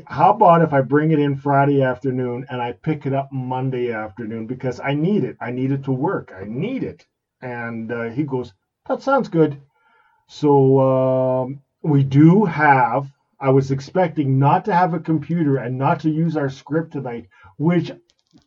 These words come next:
I know a hundred percent would have turned into <laughs> disaster. But, uh, we do have my computer. My script is here, even though I've gone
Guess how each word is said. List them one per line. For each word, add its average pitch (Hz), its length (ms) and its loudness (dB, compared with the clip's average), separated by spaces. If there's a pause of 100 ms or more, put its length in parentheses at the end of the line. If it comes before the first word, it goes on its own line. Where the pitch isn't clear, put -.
(160)
I 143 300 2
know 156 560 4
a 151 40 2
hundred 160 300 -2
percent 143 440 -6
would 147 100 -6
have 131 140 -8
turned 156 260 -10
into 151 260 -8
<laughs> 147 120 -2
disaster. 170 800 -6 (840)
But, 139 600 2 (120)
uh, 131 400 2
we 135 220 4
do 143 260 6
have 165 260 4
my 175 160 2
computer. 190 640 4
My 127 120 -4
script 160 440 -4
is 147 160 0
here, 156 440 0
even 143 240 0
though 139 140 4
I've 139 200 2
gone 135 480 0